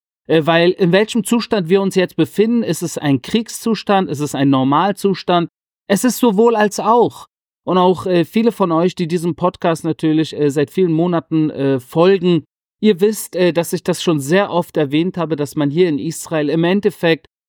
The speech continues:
äh, ungefähr zwei, drei Monate nach Kriegsausbruch zwei parallele Realitäten hatte. Äh, eins natürlich die Kriegsrealität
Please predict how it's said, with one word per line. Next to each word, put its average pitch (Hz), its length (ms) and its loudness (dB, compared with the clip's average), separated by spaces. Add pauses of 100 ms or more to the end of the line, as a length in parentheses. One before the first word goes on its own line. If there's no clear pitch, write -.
(200)
äh, 147 200 2
ungefähr 220 460 0
zwei, 214 300 0
drei 202 180 2
Monate 185 460 0
nach 180 320 -4
Kriegsausbruch 170 960 -4 (100)
zwei 190 560 0 (120)
parallele 170 800 2
Realitäten 156 840 0
hatte. 156 380 -2 (400)
Äh, 156 340 2
eins 175 360 0
natürlich 160 440 0
die 143 120 -10
Kriegsrealität 185 1080 0